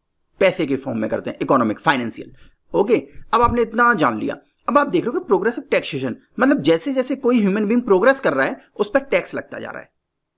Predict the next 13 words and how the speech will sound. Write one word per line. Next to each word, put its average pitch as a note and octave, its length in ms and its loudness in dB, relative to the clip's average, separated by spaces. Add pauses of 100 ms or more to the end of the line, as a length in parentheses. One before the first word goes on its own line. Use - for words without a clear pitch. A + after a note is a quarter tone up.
(120)
यही C3+ 420 2
इसका G3+ 240 2
डिट्टो F#3+ 360 0
मतलब A#2+ 340 -2
है। - 120 -20 (420)
और D3+ 140 -8 (320)
तो - 260 2 (200)
आप F#3 220 2
वर्ड्स F#3+ 200 4
को C4 120 -2
भी C4 100 0
तोड़ E3+ 280 2
के G3+ 120 -2